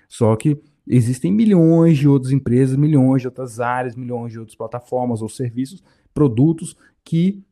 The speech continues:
te prendem também como isso, né? Eu não vou entrar aqui em detalhes, mas a gente pode, inclusive, trazer isso, é, uma discussão aí depois,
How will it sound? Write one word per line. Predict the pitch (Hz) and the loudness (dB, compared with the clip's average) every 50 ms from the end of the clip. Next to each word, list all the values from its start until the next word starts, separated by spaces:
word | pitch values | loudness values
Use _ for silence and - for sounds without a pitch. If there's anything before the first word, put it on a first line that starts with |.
| _ | _
te | - - 202 | -10 -8 -8
prendem | 190 - - 160 151 147 147 147 165 | -6 -4 -2 0 2 2 2 0 -2
também | 156 180 175 165 139 131 131 | -4 -4 -4 -2 -2 -2 -2
como | 135 139 156 185 185 | -4 -4 -6 -4 -2
isso, | 151 123 117 - | -4 -4 -4 -6
né? | 117 113 | -6 -4
Eu | 117 | -2
não | 120 110 | -2 -2
vou | 120 127 | -2 -2
entrar | 135 135 135 131 | -2 -2 -2 -4
aqui | 127 - 135 | -4 -2 -2
em | 131 | -2
detalhes, | 123 123 120 - 113 110 117 123 123 | -2 -2 -4 -4 -6 -4 -4 -4 -4
mas | 123 117 | -4 -4
a | 113 | -4
gente | 123 123 120 - | -4 -6 -6 -6
pode, | - 120 117 120 120 113 117 123 120 _ _ _ _ _ - | -6 -2 -2 0 0 -2 -2 -6 -8 _ _ _ _ _ -8
inclusive, | 107 104 - 117 110 110 113 117 | -8 -6 -2 -2 0 0 -2 -2
trazer | - 127 131 127 113 104 117 117 | -2 -2 -2 -2 0 0 0 0
isso, | 113 113 113 - - _ _ - | 0 0 -2 -6 -16 _ _ -10
é, | - 104 107 104 | -6 -4 -4 -4
uma | 107 107 107 | -2 -4 -4
discussão | 107 - - 113 - - - 107 104 | -6 -6 -8 -10 -8 -6 -4 -2 0
aí | 104 104 | 0 0
depois, | 101 104 - - 95 101 110 127 131 - - | 0 -2 -4 -4 -2 -2 0 0 -2 -4 -10